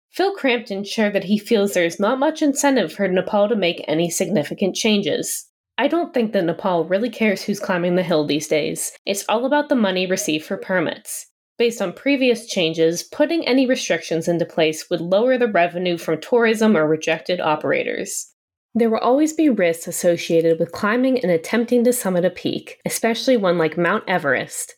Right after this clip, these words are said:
But while climbers and mountaineering companies go unregulated, the risks are spread to even the most prepared. Multiple companies reported the theft of crucial supplies, including tents, cooking gear, and the previously mentioned oxygen cylinders. This served to exacerbate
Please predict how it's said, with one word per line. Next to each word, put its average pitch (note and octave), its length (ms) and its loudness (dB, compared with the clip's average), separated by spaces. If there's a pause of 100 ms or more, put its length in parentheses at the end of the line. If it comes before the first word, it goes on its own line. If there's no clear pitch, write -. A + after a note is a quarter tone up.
(140)
But F#3+ 80 0
while G#3 160 2
climbers E4 500 0
and A#3 160 4
mountaineering G#3+ 560 2
companies D#3 520 0
go E3+ 160 2
unregulated, F3 920 -2 (140)
the G3 80 0
risks B3 320 -2
are D#4 80 -4
spread F3 520 -4
to - 160 -12
even G#3 220 0
the G3+ 60 2
most E3 300 0
prepared. D#3 560 -4 (340)
Multiple D#4 460 2
companies G3+ 580 0
reported F3+ 420 0
the D#3 80 -2
theft G3+ 360 -4
of D#3+ 80 -14
crucial G#3+ 400 0
supplies, D#3+ 800 -2 (100)
including F#3 460 0
tents, - 640 -4
cooking A#3+ 380 2
gear, D#3+ 380 0 (120)
and F#3+ 120 -2
the F3 60 0
previously A3 560 0
mentioned E3+ 480 0
oxygen D3+ 560 -2
cylinders. - 800 -2 (220)
This C#4+ 280 2
served C4+ 300 2
to A3 180 2
exacerbate F3+ 720 2